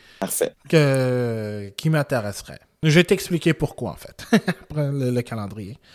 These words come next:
Speaker 2: Euh, moi, le format, ben, ce serait le même. Ce serait, par exemple, euh, une séance d'essai avec les qualifications en fin, en fin d'après-midi, début de soirée pour, euh, pour mieux compre-, pour, euh, à, à guise, en guise de compromis pour pas mal tout le monde.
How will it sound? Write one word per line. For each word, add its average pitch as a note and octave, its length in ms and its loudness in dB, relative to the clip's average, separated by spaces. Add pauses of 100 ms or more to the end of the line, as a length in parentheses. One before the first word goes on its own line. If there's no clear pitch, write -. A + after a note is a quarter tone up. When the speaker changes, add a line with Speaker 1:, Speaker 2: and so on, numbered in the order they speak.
(440)
Speaker 2:
Euh, D#3+ 180 10
moi, F#3+ 380 12
le A#3+ 100 12
format, F#3+ 460 8
ben, D#3+ 300 4
ce F3+ 140 -2
serait G3 200 4
le E3+ 100 8
même. D#3 320 0 (240)
Ce - 180 6
serait, F#3 720 6
par E3+ 160 4
exemple, E3 540 2
euh, C#3+ 400 4 (180)
une C4 180 8
séance G3+ 320 6
d'essai E3+ 340 4
avec D#3 320 0
les D3+ 160 -2
qualifications D3+ 680 0
en C#3+ 100 2
fin, D3 260 0 (400)
en C#3 120 0
fin D#3+ 160 2
d'après-midi, D3+ 580 2
début D3+ 220 2
de C#3 60 -6
soirée C#3+ 360 8
pour, C#3 360 10
euh, A2 760 4 (500)
pour D3+ 140 8
mieux E3+ 300 12
compre-, D#3 640 6 (400)
pour, E3+ 240 12
euh, D#3+ 120 12 (120)
à, E3 220 8
à D#3+ 80 8
guise, F3 320 6
en F3 120 6
guise F3+ 200 4
de F3+ 100 6
compromis E3+ 540 8
pour D#3 300 4
pas D3 100 8
mal D3+ 240 4
tout E3+ 100 6
le D3+ 60 4
monde. D3+ 480 2